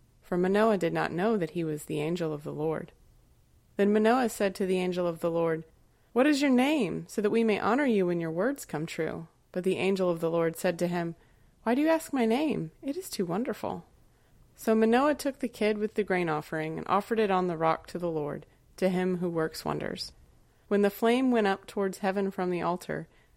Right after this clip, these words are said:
the angel of the Lord ascended in the flame of the altar, while Manoah and his wife looked on, and they fell on their faces to the ground. The angel of the Lord did not appear again to Manoah and his wife.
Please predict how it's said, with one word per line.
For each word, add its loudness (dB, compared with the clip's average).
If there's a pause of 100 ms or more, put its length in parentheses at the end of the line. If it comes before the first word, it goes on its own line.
(160)
the 6
angel 6
of 2
the 2
Lord 2
ascended 0
in -2
the -6
flame -2
of 0
the 0
altar, -2
while 2
Manoah 2
and 0
his -4
wife 0
looked -4
on, -4 (580)
and 0
they 2
fell 2
on 4
their 2
faces -2
to -6
the -4
ground. -6 (800)
The -2
angel 4
of 0
the 2
Lord 2
did -2
not 0
appear -2
again -2
to -10
Manoah -2
and -2
his -6
wife. -8